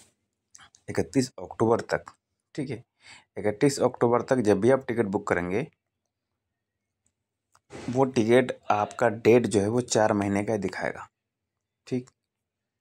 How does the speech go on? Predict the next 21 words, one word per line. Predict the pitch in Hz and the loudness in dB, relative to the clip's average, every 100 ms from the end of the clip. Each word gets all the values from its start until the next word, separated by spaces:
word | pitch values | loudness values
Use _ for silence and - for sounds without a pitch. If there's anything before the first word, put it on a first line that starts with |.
| _ _ _ _ _ _ - | _ _ _ _ _ _ -4
लेकिन | 160 170 127 127 | -2 -2 -4 2
जैसे | 123 143 180 - - - - _ _ _ _ | 4 6 4 2 -6 -20 -20 _ _ _ _
एक | - 113 185 | -14 -10 -2
नवंबर | 147 117 113 110 143 | 0 2 2 2 0
को | - | 2
आप | 127 113 | 0 2
जैसे | 104 123 | 0 0
टिकट | 120 104 101 107 104 - | -2 -4 0 0 0 -2
अपना | 95 87 101 95 | -6 -4 0 2
आईडी | 92 101 | 4 2
खोलेंगे | 101 107 120 113 104 | 2 2 4 4 2
टिकट | 101 98 | 2 0
बुक | 95 98 - | 0 -2 0
करने | 95 92 | -2 -2
के | 92 | -4
लिए, | 117 | -2
आपको | 123 - 107 | -2 -2 -10
सिर्फ | - 104 | -10 -6
साठ | - 87 | -2 -2
दिन | 87 85 | -2 -10
दिखाएगा। | 80 - - | -12 -16 -20